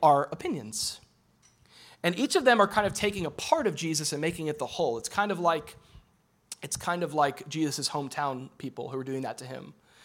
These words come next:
They knew a, they knew little enough to think they knew everything. Well, in this case, they were drawing their own conclusions about Jesus based on their own particular views of him. And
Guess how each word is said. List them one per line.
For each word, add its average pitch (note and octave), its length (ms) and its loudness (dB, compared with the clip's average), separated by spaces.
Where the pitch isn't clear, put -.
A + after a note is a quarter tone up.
They D#3 240 0
knew F3+ 200 4
a, D#3+ 240 2
they E3 100 0
knew F#3+ 140 4
little F3 280 4
enough D#3 340 4
to D#3 80 -4
think D#3 200 -6
they C#3+ 100 -2
knew C#3+ 180 -2
everything. E3 520 -4
Well, D3+ 100 0
in D3+ 80 0
this G3 180 6
case, - 640 -4
they D3+ 200 0
were F3 120 2
drawing D#3 440 4
their E3+ 160 4
own E3+ 100 0
conclusions F3 640 -4
about C3+ 280 0
Jesus B2+ 380 -8
based F3 340 -2
on D3+ 180 -2
their C#3 200 -4
own E3+ 200 -4
particular D3 680 -6
views D#3 460 -4
of D3 160 -6
him. - 420 -18
And B2+ 460 -12